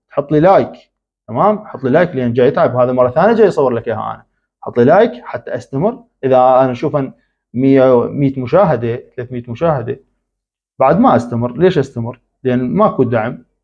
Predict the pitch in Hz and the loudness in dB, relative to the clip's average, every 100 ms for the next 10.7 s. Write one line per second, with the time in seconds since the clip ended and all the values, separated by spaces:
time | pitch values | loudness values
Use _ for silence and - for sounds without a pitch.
0 | _ 135 - 160 190 180 110 104 113 110 | _ -16 0 2 4 2 -2 -6 -14 -18
1 | - _ _ _ _ _ 127 131 135 151 | -20 _ _ _ _ _ 2 2 0 0
2 | 160 139 131 175 127 117 104 104 110 131 | 2 2 2 0 0 -2 -2 -2 -2 2
3 | 202 220 214 214 208 269 - _ _ _ | 4 4 2 2 2 2 -2 _ _ _
4 | - 143 143 156 123 - 110 104 - _ | -6 -6 -2 -4 -4 -6 -4 -4 -8 _
5 | _ _ _ _ _ - 123 123 123 120 | _ _ _ _ _ 0 4 4 4 4
6 | 147 - 151 151 214 180 156 143 127 156 | 0 0 0 2 2 0 2 2 2 2
7 | 226 240 - 135 - 151 196 - 170 160 | 2 0 -6 -16 -2 0 0 -4 -4 -2
8 | 127 117 107 113 _ _ _ 127 127 151 | -2 -2 -4 -8 _ _ _ 0 2 4
9 | 160 160 165 170 165 160 156 139 143 208 | 4 2 2 2 2 0 0 0 2 0
10 | 208 208 - 202 185 208 214 | -2 -12 -10 -4 -2 -2 -4